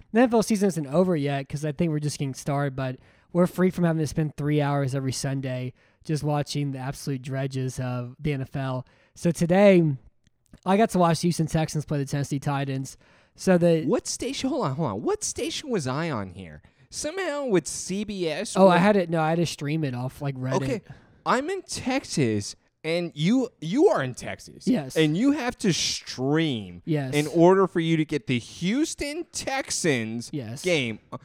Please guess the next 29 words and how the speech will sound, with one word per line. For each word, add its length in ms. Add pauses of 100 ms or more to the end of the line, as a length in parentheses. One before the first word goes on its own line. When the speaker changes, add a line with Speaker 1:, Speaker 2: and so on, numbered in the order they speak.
(160)
Speaker 2:
And 160 (400)
'cause 160
you 80
know 100
what 120
I 160
had 140
to 80
watch 400 (180)
was 160
the 120
Arizona 520
Rams 340
game. 180
Speaker 1:
I'm 140
sure 160
that 80
was 140
fun. 180
Speaker 2:
You 60
know 160
what 100
was 100
a 80
total 380
piece 420
of 200
dog 340
crap? 380